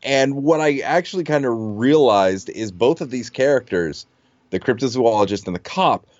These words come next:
were actually splits of me. Uh, and specifically me being an, an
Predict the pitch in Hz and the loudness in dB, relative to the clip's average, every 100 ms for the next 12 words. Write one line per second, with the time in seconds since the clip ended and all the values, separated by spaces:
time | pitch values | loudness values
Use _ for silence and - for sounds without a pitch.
0 | - 123 120 135 - 151 135 _ _ _ | -10 0 0 0 0 -2 -2 _ _ _
1 | - - - - - _ _ 151 165 165 | -16 -14 -12 -14 -18 _ _ 0 2 2
2 | - - - 117 113 98 - _ 98 180 | -2 -14 -2 0 0 -4 -20 _ -2 0
3 | - - _ _ _ _ _ - 113 113 | 0 -4 _ _ _ _ _ -4 2 4
4 | 107 107 - 123 120 117 - 143 175 170 | 4 2 0 -2 -4 -4 -2 2 4 2
5 | 127 127 120 127 135 120 101 131 117 113 | 2 0 -2 0 0 0 0 0 0 -2
6 | 107 _ _ _ _ 110 107 110 - 113 | -6 _ _ _ _ 2 2 0 -4 -6